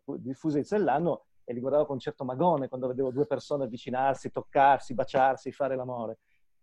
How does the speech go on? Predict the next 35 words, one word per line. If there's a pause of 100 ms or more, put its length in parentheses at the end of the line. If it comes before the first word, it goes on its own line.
(440)
Eh,
proprio
perché
eravamo
tutti
in
qualche
modo
s-,
sommersi
da
questo, (640)
da
questo
fenomeno,
che
sicuramente
poi
continuerà
a
influenzare (320)
anche
la
fiction,
anche
l'immaginario. (840)
L'errore
è
pensare
che
non
esista
più,
quindi,
eh,